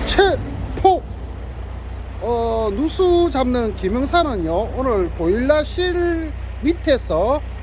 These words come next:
어, 누수가 되는 걸 완벽하게 잡고 수리하고, 어, 비용도 저렴하게 해서, 어, 해드리고, 어, 누수 범인을 체포해서 갑니다. 어, 누수 잡는 김영사는요,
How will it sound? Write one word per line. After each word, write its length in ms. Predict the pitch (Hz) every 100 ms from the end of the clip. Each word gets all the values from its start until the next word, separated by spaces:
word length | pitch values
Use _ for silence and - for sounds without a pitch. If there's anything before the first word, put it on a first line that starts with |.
| -
어, 300 | 180 208 202
누수가 480 | 190 277 285 330 262
되는 360 | 202 208 240 226
걸 180 | 196 170
완벽하게 880 | 196 349 381 339 269 - 220 190 175
잡고 600 | 208 247 202 175 302 302 - -
수리하고, 760 | - 320 262 220 196 214 311 - - -
어, 2000 | 156 165 - 151 - - - 302 294 294 294 302 294 294 - - - - - - -
비용도 540 | 208 320 330 247 202
저렴하게 720 | - 185 294 339 294 226 196
해서, 540 | 160 190 - 190 180 180 -
어, 120 | 160
해드리고, 520 | 180 240 247 247 190
어, 580 | 147 131 143 139 135 131 135
누수 300 | 247 285 262
범인을 560 | - 196 269 262 190 156 - -
체포해서 680 | - 330 - 320 262 202 170
갑니다. 460 | 165 185 202 170 107 - - - -
어, 320 | 151 165 156 151
누수 280 | 185 285 330
잡는 380 | 277 220 196 170
김영사는요, 880 | 175 175 233 285 285 196 151 165